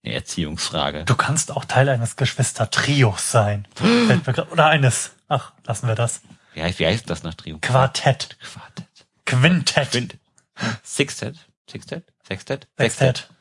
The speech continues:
Speaker 2: ja.
Speaker 1: Und sieben jetzt?
Speaker 2: Wir hören jetzt auf.
Speaker 1: <laughs> Sieben, was ist sieben?
Speaker 2: Septett.
Speaker 1: Wir werden es nie erfahren.
Speaker 2: <laughs> Apropos merkwürdige Begriffe mit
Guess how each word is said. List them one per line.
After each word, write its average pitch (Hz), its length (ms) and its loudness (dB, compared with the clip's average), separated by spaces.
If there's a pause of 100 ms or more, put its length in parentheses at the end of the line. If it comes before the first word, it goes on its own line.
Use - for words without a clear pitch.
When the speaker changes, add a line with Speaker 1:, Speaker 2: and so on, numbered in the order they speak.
(100)
Speaker 2:
ja. 139 220 0 (920)
Speaker 1:
Und - 120 -6
sieben 90 260 -4
jetzt? 160 100 -4
Speaker 2:
Wir 156 80 8
hören 160 180 6
jetzt 139 220 0
auf. 110 420 4 (140)
Speaker 1:
<laughs> - 120 -20
Sieben, 117 400 0
was 95 140 -2
ist 92 140 -12
sieben? - 160 -12 (560)
Speaker 2:
Septett. 135 720 0 (1400)
Speaker 1:
Wir 101 120 -2
werden 98 140 6
es 87 140 -2
nie 85 100 -2
erfahren. - 320 -8 (340)
Speaker 2:
<laughs> - 800 -12
Apropos 180 540 0
merkwürdige 160 720 2
Begriffe 143 840 0 (260)
mit 139 400 -2